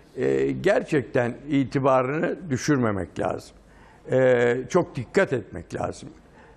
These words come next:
İçinden çıkan, e, bozuklar, e, şeyleri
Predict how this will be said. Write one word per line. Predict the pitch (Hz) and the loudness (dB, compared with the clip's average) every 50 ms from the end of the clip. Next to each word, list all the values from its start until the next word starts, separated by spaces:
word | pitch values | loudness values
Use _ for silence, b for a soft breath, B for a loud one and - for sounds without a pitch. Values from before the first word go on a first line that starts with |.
| B B - - | B B -8 -6
İçinden | 165 - - - 170 156 156 156 156 147 | -6 -4 -2 -2 0 2 2 2 0 0
çıkan, | - - - - 143 143 139 143 - - - - - - - | -4 -6 -2 0 0 0 0 -2 -6 -12 -18 -20 -12 -2 2
e, | 123 127 127 123 123 123 123 123 113 | 2 4 4 4 2 0 -2 -2 0
bozuklar, | 131 139 135 120 131 120 - 135 123 123 131 | 0 0 0 0 -2 -4 -2 0 0 0 0
e, | - 123 120 123 123 123 123 120 - - | -2 -8 -10 -10 -8 -8 -8 -8 -4 -2
şeyleri | 135 123 123 117 110 113 110 120 - | 0 0 2 2 0 0 0 0 -2